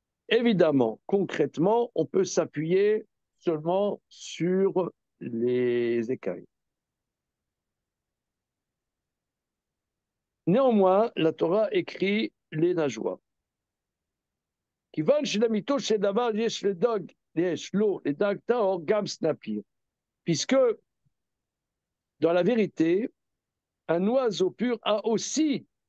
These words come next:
des nageoires. Oulai ou Gamken Gorem Tarato, et que les nageoires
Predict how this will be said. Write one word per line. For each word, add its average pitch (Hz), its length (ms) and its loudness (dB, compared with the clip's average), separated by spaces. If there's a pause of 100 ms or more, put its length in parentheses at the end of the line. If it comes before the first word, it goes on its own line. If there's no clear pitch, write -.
(100)
des 151 80 0
nageoires. 117 460 -4 (2500)
Oulai 294 560 6
ou 311 240 2
Gamken 240 540 2
Gorem 220 440 2
Tarato, 196 640 0
et 202 140 -2
que - 160 -4
les 262 220 0
nageoires 220 760 0